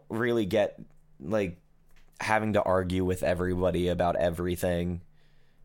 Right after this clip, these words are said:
If, if you have a different view, it's not the end. I, I think that's kind of what this podcast is also kind of built on, is, like, you and I have different views about a lot of things. We have the same views about a lot of things too, but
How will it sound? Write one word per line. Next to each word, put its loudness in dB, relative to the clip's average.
If, -2
if -2
you 0
have 4
a 0
different -2
view, 0
it's -4
not -2
the -2
end. -2
I, 2
I 2
think -2
that's 2
kind 2
of -2
what 2
this 0
podcast 2
is 0
also 0
kind -2
of -4
built 0
on, -2
is, -4
like, 0
you 2
and 2
I 4
have 0
different -2
views 0
about 2
a 2
lot 0
of -6
things. -4
We 0
have 2
the -2
same -2
views -2
about -4
a -4
lot -2
of -10
things -8
too, 0
but -2